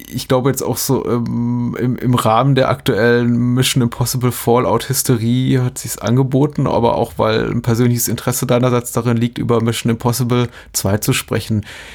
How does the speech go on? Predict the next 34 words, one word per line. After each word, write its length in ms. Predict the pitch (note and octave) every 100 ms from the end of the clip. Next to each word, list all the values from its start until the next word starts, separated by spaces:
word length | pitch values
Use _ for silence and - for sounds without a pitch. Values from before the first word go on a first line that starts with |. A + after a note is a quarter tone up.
| -
Wie 340 | - - G#2+ A#2+
kam's 240 | B2 C3+
dazu, 240 | C#3 -
dass 220 | B2+ A#2 -
du 100 | C#3+
jetzt 220 | E3+ -
den 80 | A#2
Vorschlag 420 | A2+ A2 - G#2
gemacht 320 | A2+ - -
hast, 160 | G2+ -
zu 80 |
sagen, 300 | - - -
hier, 260 | G#2 A2 G2 - - - -
gerade 340 | A#2 A#2 C3+
der 160 | C3 A#2+
muss 200 | A#2+ A2+
es 140 | G#2
sein? 300 | - E2+ A2+
Nicht 160 | A#2+ -
der 80 | -
dritte, 460 | - G3 D3+ D#3
nicht 180 | C#3+ C3+
der 80 | A#2+
vierte, 380 | - C#3 C#3 A#2
nicht 180 | A2
der 80 | -
erste, 380 | - E2+ - A2
nein. 340 | G#2 G#2+ A#2+ - _ - _
Mission 380 | - A#2 D3 B2
Impossible 340 | A#2+ B2 - A2
zwei 220 | - G#2
von 180 | G2+ G#2+
John 300 | A2 A2
Woo. 80 | A2